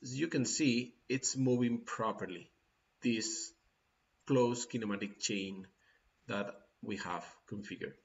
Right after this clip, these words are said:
okay? And obviously, it's still working the first one,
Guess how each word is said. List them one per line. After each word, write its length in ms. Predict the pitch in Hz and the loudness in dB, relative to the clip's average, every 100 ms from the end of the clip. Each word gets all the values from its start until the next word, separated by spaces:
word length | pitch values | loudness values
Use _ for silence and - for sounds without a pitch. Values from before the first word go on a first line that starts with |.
| - - | -16 -12
okay? 280 | - 117 - _ _ _ 117 | -6 -8 -8 _ _ _ -4
And 140 | 117 - | -4 2
obviously, 600 | 120 139 131 107 101 104 - | 4 4 2 0 -2 -2 -12
it's 200 | 107 - | -10 -6
still 240 | - 120 104 | -4 -2 -2
working 380 | 98 95 98 92 | 0 -2 -4 -6
the 60 | |
first 300 | 92 95 92 | -4 -4 -4
one, 120 | - | -12